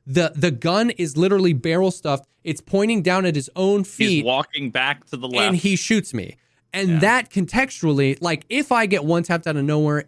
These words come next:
Speaker 1: from a sniper scav, that feeds into the power fantasy of, like, "Holy cow, I'm not, you know, I'm not Superman." But, like, what ninety percent of those things in Tarkov, it's not. It's not contextual. It doesn't feel good. It feels like absolute garbage.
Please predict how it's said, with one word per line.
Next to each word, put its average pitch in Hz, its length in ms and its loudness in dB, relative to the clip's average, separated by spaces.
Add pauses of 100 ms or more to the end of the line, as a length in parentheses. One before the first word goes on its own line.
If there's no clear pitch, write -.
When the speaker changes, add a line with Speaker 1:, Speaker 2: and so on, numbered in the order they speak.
(100)
Speaker 1:
from 139 160 -2
a - 20 -2
sniper 165 380 -4
scav, 117 420 -2 (260)
that 160 200 -4
feeds 180 480 0
into 170 300 2
the 143 80 0
power 143 300 2
fantasy 127 420 -2
of, 120 100 0
like, 110 160 -4
"Holy 139 280 0
cow, 127 340 -2
I'm 117 160 0
not, 117 240 -4
you 117 80 -6
know, 110 60 -4
I'm 123 120 0
not 143 220 0
Superman." 104 600 -4 (420)
But, 180 160 -4
like, 156 240 0 (100)
what 156 320 0
ninety 175 540 2
percent 165 400 0
of 131 120 0
those 135 240 0
things 123 220 -4
in 120 80 -4
Tarkov, 127 380 -6 (180)
it's 139 240 -6
not. 185 340 0
It's 156 200 -4
not 226 240 -2
contextual. 123 560 -6
It 127 80 -6
doesn't 175 240 -2
feel 117 220 -2
good. 110 200 -4
It 123 120 -6
feels 135 280 -2
like 120 120 -4
absolute 110 420 -10
garbage. 92 420 -12